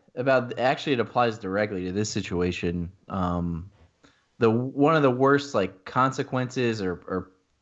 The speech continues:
parts of this sort of a transaction is that it happened right after signing day, right? So last week you have guys that are committing to play for you, including one in this case that, um, I mean, you gotta kinda feel for him, uh, in, in Nusi Malani, who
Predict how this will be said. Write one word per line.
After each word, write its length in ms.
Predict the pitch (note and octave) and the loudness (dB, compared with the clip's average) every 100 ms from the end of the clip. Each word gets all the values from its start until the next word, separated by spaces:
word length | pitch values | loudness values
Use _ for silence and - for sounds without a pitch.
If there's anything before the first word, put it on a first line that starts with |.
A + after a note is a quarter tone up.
| _ | _
parts 420 | - A2+ A#2+ A#2+ | 0 2 2 -2
of 200 | G2+ G2 | -6 -2
this 200 | A2 G#2+ | 0 0
sort 300 | - A#2 A2 | 0 0 2
of 100 | G#2 | 2
a 60 | F#2 | -2
transaction 800 | - G2+ G2 F2+ F2 G#2 C3 A2+ | 0 0 2 0 -2 -2 0 0
is 160 | G2+ G#2 | 2 4
that 220 | G2 F2 | 4 4
it 120 | F2+ | 2
happened 400 | G2 F#2 D#2+ D#2 | 0 0 -2 -6
right 180 | F2 E2 | -6 -4
after 220 | D2+ - | -6 -8
signing 380 | - E2+ D#2+ - | -4 -4 -4 -6
day, 220 | - - | -10 -8
right? 380 | - F2+ F2+ - - - - | -2 0 0 -4 -20 -20 -2
So 160 | G#2+ | 2
last 380 | F#2+ G#2+ A2 - | 4 4 2 0
week 200 | C3 G2+ | -2 -2
you 180 | G2 G#2 | -2 -2
have 160 | F#2+ D2 | -4 -2
guys 360 | G2 G2 F#2+ | 0 0 -2
that 120 | F#2+ | -4
are 60 | F2+ | -4
committing 460 | G2 G2 G2+ G2 F#2 | 0 2 4 4 2
to 80 | |
play 220 | - G#2 F#2+ | 2 2 2
for 140 | G2 | 2
you, 420 | F#2+ F#2+ F#2 F2 - _ _ | 4 6 6 2 -8 _ _
including 500 | - G#2+ F#3 F#3 C3 | -4 2 6 6 6
one 420 | C3+ D#3+ B2 A2+ - | 6 4 4 2 0
in 160 | G#2 | 0
this 160 | A#2+ B2 | 0 0
case 360 | - F#2 F#2 - | -2 -2 -2 -2
that, 380 | F2+ F2 E2 - | -2 -2 -4 -6
um, 500 | F#2 F2+ F2+ F2 F#2 _ _ _ - | -6 -2 -2 -2 -6 _ _ _ -2
I 80 | G2 | 2
mean, 160 | G2 | 4
you 80 | G2+ | 4
gotta 200 | A#2 - | 4 2
kinda 260 | - C#3 A2+ | 2 0 0
feel 260 | A2 D3+ | 2 2
for 280 | - F#2 F2 | 2 -2 -2
him, 260 | F2 F#2+ - | -2 -6 -4
uh, 280 | F2+ E2+ E2 | -2 -2 -2
in, 260 | C#2 F#2 E2 | -2 -2 -2
in 200 | F#2+ F#2+ | 2 6
Nusi 300 | G2 G2 F#2+ | 6 4 0
Malani, 420 | F#2 F#2 A2+ G#2 | 2 4 4 2
who 240 | F#2 F2+ | 2 -2